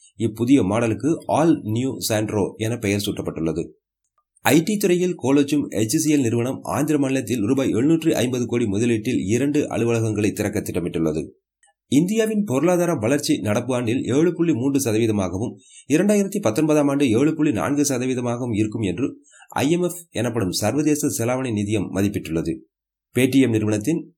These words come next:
Paytm மால் விற்பனை பிரிவு பண்டிகை கால விற்பனையை முன்னிட்டு ரூபாய் ஐநூத்தி ஒரு கோடி ஒதுக்கியுள்ளது.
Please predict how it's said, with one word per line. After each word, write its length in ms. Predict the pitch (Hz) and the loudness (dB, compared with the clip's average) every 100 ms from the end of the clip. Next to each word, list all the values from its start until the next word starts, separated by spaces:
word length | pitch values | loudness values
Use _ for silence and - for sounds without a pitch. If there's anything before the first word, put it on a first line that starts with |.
| - | 0
Paytm 400 | 175 185 180 170 | 0 0 -2 -2
மால் 440 | 92 104 135 - 107 | -2 -2 -2 -4 -4
விற்பனை 320 | 117 123 120 | -2 -2 0
பிரிவு 420 | 107 107 98 - | 0 2 0 -2
பண்டிகை 320 | 101 139 165 160 | -2 0 2 2
கால 240 | 143 135 | 2 0
விற்பனையை 400 | 110 107 113 107 | 0 -2 0 0
முன்னிட்டு 420 | 104 101 98 147 - - _ _ - | 2 0 0 -2 -4 -20 _ _ -6
ரூபாய் 380 | 135 139 143 - | 0 2 2 0
ஐநூத்தி 460 | 104 156 175 170 | 0 2 2 2
ஒரு 220 | 123 123 113 | 2 0 0
கோடி 360 | 120 117 - - | 2 2 0 0
ஒதுக்கியுள்ளது. 600 | 98 - 87 80 76 | 0 0 -2 0 -2